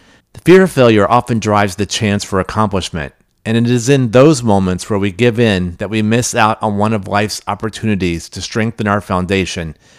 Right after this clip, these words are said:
and build that stepping stone to the next accomplishment. Things that are familiar and routine are much easier to do, so we tend to do them more. They make us comfortable and have such a high chance of success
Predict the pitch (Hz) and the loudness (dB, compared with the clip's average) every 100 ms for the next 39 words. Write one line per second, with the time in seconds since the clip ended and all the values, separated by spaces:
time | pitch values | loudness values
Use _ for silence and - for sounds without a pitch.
0 | _ - 95 113 113 101 95 - 110 92 | _ -6 2 4 4 2 -4 -4 -6 -4
1 | 98 92 - 87 82 - 90 90 87 - | -6 -6 -6 -4 -4 -6 -4 -2 -2 -4
2 | 95 - 92 87 87 - 80 73 _ _ | -10 -6 -4 -4 -6 -8 -10 -12 _ _
3 | _ _ _ _ _ _ 151 202 226 185 | _ _ _ _ _ _ 0 2 4 2
4 | - 113 107 113 107 101 92 - 117 107 | 2 2 4 4 2 0 -2 -2 -2 0
5 | 92 98 104 127 101 101 98 101 87 104 | 0 0 -2 -2 0 0 -2 -2 -2 -2
6 | 80 78 _ - - 107 131 - 139 131 | -2 -8 _ -10 -2 0 0 -2 -6 0
7 | 107 98 95 95 98 113 143 78 - _ | 0 2 2 2 2 2 2 2 -4 _
8 | _ _ _ - 98 101 98 95 - 98 | _ _ _ -2 0 2 0 -4 0 0
9 | 104 120 139 165 - - 92 95 101 98 | 0 0 2 0 -4 -8 -4 0 0 -2
10 | - 104 107 92 110 107 - 117 101 101 | -4 -4 -4 -4 0 -2 0 -2 -2 -6
11 | - - - 156 123 - | -10 -4 2 2 2 -4